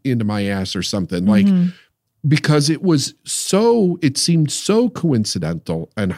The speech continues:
Speaker 1: how everything just kept opening up. It was, uh,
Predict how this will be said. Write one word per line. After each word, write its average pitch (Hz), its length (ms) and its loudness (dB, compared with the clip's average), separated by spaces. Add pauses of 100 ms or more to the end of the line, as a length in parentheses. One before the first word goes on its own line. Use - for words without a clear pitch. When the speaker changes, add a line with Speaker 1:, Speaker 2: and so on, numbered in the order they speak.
Speaker 1:
how 113 240 -2
everything 101 540 -2
just 95 220 -4
kept 95 240 -4
opening 90 360 -2
up. 80 220 -6 (360)
It 107 80 -2
was, 104 380 0
uh, 92 280 0